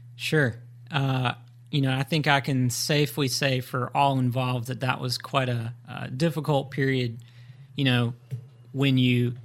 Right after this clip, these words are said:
uh, used to have devices in carts, we would have them in the classrooms. A student would come in and check out a device for that class, um, to do their work. And suddenly,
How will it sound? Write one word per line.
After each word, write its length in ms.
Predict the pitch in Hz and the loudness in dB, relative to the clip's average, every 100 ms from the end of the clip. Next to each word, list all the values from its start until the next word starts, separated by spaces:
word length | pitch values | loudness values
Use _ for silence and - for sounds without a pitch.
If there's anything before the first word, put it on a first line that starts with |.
| - - - - | -18 -20 -20 -14
uh, 440 | - 131 131 131 - | -8 -6 -6 -8 -10
used 300 | 156 170 175 | -2 0 2
to 100 | 160 | 2
have 400 | 135 143 135 120 | 2 2 2 0
devices 840 | 120 120 139 147 - 147 139 123 - - | -2 0 0 0 0 0 0 -2 -8 -10
in 380 | 135 123 120 113 | -6 -2 -2 -4
carts, 580 | - 151 127 107 - | 0 4 4 2 -8
we 100 | 131 | -4
would 120 | 120 117 | -4 -4
have 300 | 127 123 110 | -4 -4 -4
them 280 | 120 117 - | -4 -4 -4
in 180 | 143 143 | -2 -2
the 60 | |
classrooms. 840 | 123 135 123 - 123 127 123 120 - - - - - - | 2 4 4 2 -4 -4 -4 -4 -10 -18 -20 -20 -20 -12
A 40 | |
student 300 | - 190 175 156 | -2 4 4 2
would 120 | 143 | -2
come 240 | - 143 | 0 0
in 220 | 139 135 | 2 2
and 100 | 127 | 0
check 240 | 120 120 123 | -2 -4 -4
out 140 | 113 | -6
a 20 | |
device 720 | 110 107 127 131 123 123 - - - - - - - | -8 -8 -6 -4 -2 -4 -8 -14 -20 -20 -20 -20 -6
for 220 | 151 147 | -2 2
that 240 | 139 131 | 2 0
class, 680 | - 127 120 120 123 - - - - - - | -4 -4 -2 -2 -4 -6 -6 -16 -20 -20 -10
um, 480 | 127 123 120 110 113 | -6 -6 -6 -8 -8
to 100 | - | -4
do 140 | 135 | -2
their 120 | 123 113 | 0 0
work. 380 | 170 185 - - - - - - - - - - - | 2 0 -2 -8 -20 -20 -20 -20 -20 -20 -20 -20 -6
And 400 | 139 139 135 127 | 0 2 2 -2
suddenly, 680 | 165 - 196 233 123 110 135 | -4 0 2 2 0 -2 -6